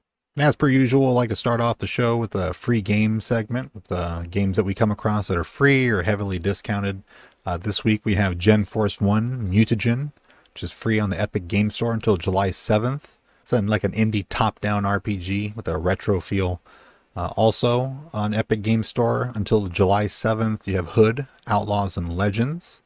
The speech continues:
Uh, that one's kind of like a third-person action-adventure game. Uh, it looks pretty good. Uh, then you have, I think it's Iratus, or Iratus, Lord of Dread, also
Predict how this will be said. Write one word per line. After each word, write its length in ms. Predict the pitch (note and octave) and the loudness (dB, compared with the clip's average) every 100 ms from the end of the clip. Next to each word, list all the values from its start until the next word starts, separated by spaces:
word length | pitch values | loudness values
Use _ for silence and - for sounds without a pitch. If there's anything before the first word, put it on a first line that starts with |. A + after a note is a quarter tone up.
| - | -8
Uh, 120 | F#2 | -4
that 180 | G2+ G2+ | -2 -2
one's 180 | G2 | -4
kind 140 | - A2 | -4 -4
of 80 | G2 | -2
like 80 | |
a 60 | E2+ | -4
third-person 1040 | - G#2 G2 - G2+ G2+ - F#2+ F#2 F#2 F2 | 0 0 0 -4 -6 -4 -2 -2 -2 -2 -2
action-adventure 840 | G#2 G#2 - G2 E2+ G2+ G2+ G#2 | -2 -2 -2 -2 0 -2 -2 -4
game. 400 | G2+ G#2 G#2+ A#2+ A2+ | -2 -2 -2 -6 -8
Uh, 180 | F#2+ F2 | -8 -6
it 40 | |
looks 180 | A2 - | -6 -6
pretty 220 | - D3 | -4 -2
good. 320 | G2+ G#2+ A#2+ - _ _ _ _ _ _ _ - | 2 4 2 -4 _ _ _ _ _ _ _ -6
Uh, 180 | G2 | -6
then 160 | G2 G#2+ | -2 -2
you 60 | G#2 | 2
have, 260 | G#2+ G2+ | 2 2
I 80 | G2 | -2
think 180 | G2 G#2 | -2 -2
it's 140 | F#2 - | -4 -2
Iratus, 760 | A2 A#2 - D3 - - - _ _ _ | 0 0 0 -2 -2 -10 -12 _ _ _
or 60 | - | -6
Iratus, 840 | F2 F2+ G2 A2 C3 - - - - | -2 2 4 4 0 -4 -8 -10 -8
Lord 320 | G2 F#2+ G#2+ | -2 0 2
of 100 | G2 | 0
Dread, 520 | E2 F2+ F#2+ G#2+ C3 - - - | -4 -2 0 0 -4 -10 -20 -6
also 500 | - G#2 - A2 A2+ | 0 0 2 0 0